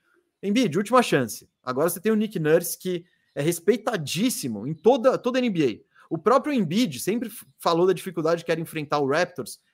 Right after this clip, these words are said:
porque o Nick Nurse sempre tentava, que nunca tinha tamanho pra enfrentar o Embiid, ele ficava lá tirando os coelhos da cartola, inventando umas paradas difíceis e tal. Pronto, esse cara é seu técnico, um técnico que já foi campeão da N B A. Não, não, não sobram mais desculpas, sabe?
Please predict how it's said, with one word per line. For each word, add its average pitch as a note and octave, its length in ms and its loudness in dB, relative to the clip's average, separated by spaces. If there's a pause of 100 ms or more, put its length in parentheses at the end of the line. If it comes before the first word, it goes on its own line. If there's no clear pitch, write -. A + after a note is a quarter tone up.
(140)
porque C#3 200 -4
o - 20 2
Nick E3+ 220 -4
Nurse F3 220 2
sempre G#3+ 180 -4
tentava, F#3+ 360 -2 (140)
que D#3 100 -4
nunca A3 220 2
tinha F#3 160 -2
tamanho D3+ 420 2
pra C3 120 -2
enfrentar C3 340 -4
o B2 60 -2
Embiid, C3 500 -4 (380)
ele C#3 100 -2
ficava F3+ 260 2
lá F3+ 80 6
tirando E3 340 2
os C#3 100 -10
coelhos D3+ 240 0
da C3+ 100 -6
cartola, E3 500 2
inventando C#3 440 -4
umas C#3 160 -6
paradas C3+ 400 -4
difíceis D3 400 -14
e - 80 -20
tal. G#3 180 -6 (480)
Pronto, F#3+ 220 4
esse F3+ 100 -6
cara A#3+ 160 0
é - 20 6
seu D4 240 -4
técnico, C3+ 460 -2
um - 20 -10
técnico G3 400 -6
que G3+ 140 -8
já D#3+ 220 0
foi D4+ 160 -4
campeão A3 400 0
da G#3 80 0
N G#3 100 -2
B D3+ 380 -2
A. - 120 -20 (1500)
Não, A3 160 -2 (560)
não, G3 220 -2 (140)
não G#3 200 4
sobram B3 380 4
mais A#3 260 0
desculpas, D#3 580 -8
sabe? A#2 380 -6